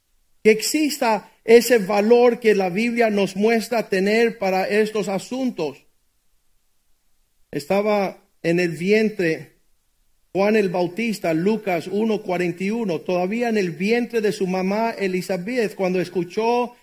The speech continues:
el saludo de María, dice la Biblia que saludando Elizabeth, el, la, la criatura saltó en su vientre de alegría. Ellos perciben, ellos conocen,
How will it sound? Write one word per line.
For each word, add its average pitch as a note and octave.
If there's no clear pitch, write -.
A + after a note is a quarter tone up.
el F#3
saludo G#3
de G#3
María, F#3+
dice G#3+
la A3+
Biblia A#3+
que G#3
saludando A3
Elizabeth, G3
el, F#3+
la, F#3+
la F#3
criatura G#3
saltó A#3
en B3
su A3
vientre A3+
de G3+
alegría. A#3+
Ellos C4
perciben, B3+
ellos B3
conocen, A#3+